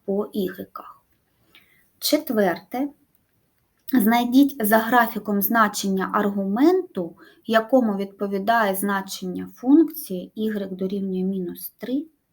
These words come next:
Давайте спочатку. Y дорівнює мінус три.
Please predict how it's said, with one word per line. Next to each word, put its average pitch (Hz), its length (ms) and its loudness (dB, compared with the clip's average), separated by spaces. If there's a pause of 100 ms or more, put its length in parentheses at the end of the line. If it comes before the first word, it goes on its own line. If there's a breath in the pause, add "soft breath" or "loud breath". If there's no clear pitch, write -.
Давайте 185 360 -14
спочатку. - 680 -20 (2500)
Y 220 400 -2 (300)
дорівнює 202 800 -4 (160)
мінус 196 540 -8
три. 175 220 -18